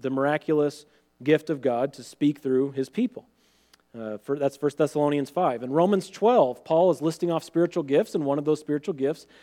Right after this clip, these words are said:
is prophecy. Okay, so you've got it showing up again there. In First Timothy one,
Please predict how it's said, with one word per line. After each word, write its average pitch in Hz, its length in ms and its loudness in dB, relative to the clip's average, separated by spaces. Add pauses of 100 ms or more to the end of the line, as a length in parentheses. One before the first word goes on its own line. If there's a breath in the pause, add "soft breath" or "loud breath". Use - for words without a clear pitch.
(140 soft breath)
is 175 160 2
prophecy. 220 680 0 (600)
Okay, 143 140 -14
so - 140 -12
you've 117 180 -10
got 131 180 -2
it 160 100 0 (240)
showing 180 360 2
up 196 140 0
again 208 260 4
there. 208 320 0 (440 soft breath)
In 156 120 -6
First 196 280 4
Timothy 214 340 2
one, 185 380 0